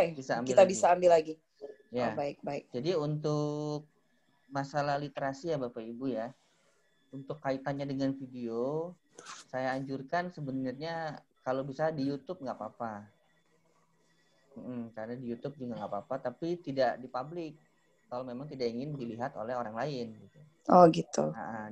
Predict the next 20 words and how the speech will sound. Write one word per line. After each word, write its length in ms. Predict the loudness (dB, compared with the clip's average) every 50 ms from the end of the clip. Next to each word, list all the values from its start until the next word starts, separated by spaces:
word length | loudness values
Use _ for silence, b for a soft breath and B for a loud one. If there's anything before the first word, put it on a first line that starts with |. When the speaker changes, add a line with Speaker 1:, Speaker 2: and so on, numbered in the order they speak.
| -8
Speaker 2:
dibuat 280 | -8 -6 -4 -4 -4 -4 -6 -6
private 440 | -6 -6 -6 -6 -4 -6 -6 -6 -6 -14 _ -10
dan 320 | -8 -6 -6 -6 -8 -10 -14 -14 -16
nanti 180 | -16 -14 -14 -14 -8
kalau 260 | -4 -2 -2 -2 -4 -6
sisa 240 | -8 -12 -10 -8 -8 -6
mau 100 | -6 -6
lihat 320 | -6 -4 -4 -6 -6 -8 _
tinggal 240 | -8 -6 -6 -8 -8
kasih 320 | -10 -12 -12 -8 -8 -6 -6
linknya 220 | -6 -4 -4 -4 -4
aja 140 | -4 -6 -8 -8
juga 200 | -8 -8 -10 -10
bisa. 260 | -10 -12 -10 -10 -10 -10 -10 -14 _ _ _ _ _ _ _ _ _ _ _ _ _ -10 2 4
Speaker 1:
Oh, 280 | 6 6 6 6 4 4
baik. 280 | 2 2 2 0 -2 -4
Speaker 2:
Gitu. 240 | -8 -8 -8 -6 -6 -6 -6 -8 -8 -10 -10 -10
Nah, 320 | -8 -8 -8 -8 -8 -10 -12 -16 _ _ _ _ _ _ _ _ _ _ _ _ _ -6
tapi 300 | -6 -4 -2 2 2 4
yang, 160 | 4 2 0